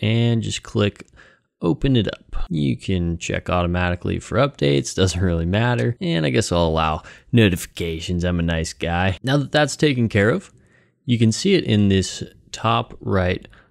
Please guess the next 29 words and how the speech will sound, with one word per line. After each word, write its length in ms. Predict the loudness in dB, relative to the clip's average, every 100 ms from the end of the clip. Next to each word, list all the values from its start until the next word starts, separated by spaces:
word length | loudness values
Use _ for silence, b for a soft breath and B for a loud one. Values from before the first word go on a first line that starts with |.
| b -18
corner 540 | -6 -2 0 2 2
now. 320 | 0 -4 -12 -16
So 160 | -6 -2
what 160 | 0
you're 80 | 2
gonna 160 | 4 4
wanna 200 | 4 4
do 340 | 4 2 2
is 260 | 0 -2 0
you're 140 | 0
gonna 220 | 0 0
wanna 460 | 0 0 0 -2 -4 _
install 880 | -2 -2 -2 -2 2 2 2 0 -4 -6
the 120 | 0 2
Mail 480 | 4 2 4 2
plugin, 580 | 2 2 2 4 2 -2 -6 b b b -20 b b b b
and 360 | -4 0 2 0
it 180 | 0 0
is 240 | 0 -2 -4
going 380 | -2 0 0
to 580 | -2 -6 -2 0 0 -2 -4 -6
ask 400 | -4 -4 -6 -6
you 80 |
if 80 | -4
you 80 | 0
wanna 180 | 0 2
install 460 | 0 -2 -2 0
the 80 | -2
plugin. 500 | -4 -2 -2 -4 -6